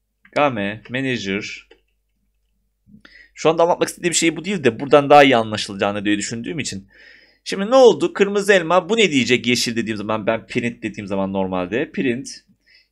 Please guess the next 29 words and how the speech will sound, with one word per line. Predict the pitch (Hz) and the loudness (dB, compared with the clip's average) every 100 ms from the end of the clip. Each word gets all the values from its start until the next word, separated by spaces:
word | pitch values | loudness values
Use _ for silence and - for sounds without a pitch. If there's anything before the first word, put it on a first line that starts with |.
| - | -4
yeşil | 151 160 - 110 - _ _ _ _ - | -2 0 -2 -4 -10 _ _ _ _ -10
nokta | 151 - 120 - | -10 -4 -4 2
elma | 143 147 101 95 123 - _ _ - | 2 2 -4 -6 -10 -20 _ _ -4
dediğim | 160 202 175 | -2 -2 -2
vakit | 135 - - | -4 -6 -6
ne | 214 | -2
oldu? | 202 185 | 2 4
Aha, | 190 190 | 4 4
bir | |
örnek | 202 196 196 196 | 4 4 -2 0
daha. | 151 113 - _ - | 0 0 -4 _ 0
Aynı | 202 185 | 0 2
şeyi | 147 - 131 123 | -2 -2 -2 -4
kullanarak | 170 170 160 123 156 - | -2 0 0 0 -2 -4
bir | 185 | -2
tane | 165 165 | -2 2
daha | 156 151 | 2 2
çıkarttım | - 110 - 160 175 | -2 -6 -6 -6 -4
ve | 165 | -4
bunu | 214 233 | -2 2
da, | 202 196 - _ 202 | 2 2 -8 _ 2
bu | |
da | 190 | 4
bana | 185 190 | 4 4
beş | 180 175 - | 4 2 -2
diyecek. | 113 95 - | -6 -6 -8
İstersen | 175 180 185 180 175 156 | -8 0 2 2 -2 -4
ben | 165 170 | -4 -4
burada | 175 139 120 - | -4 -2 -4 -6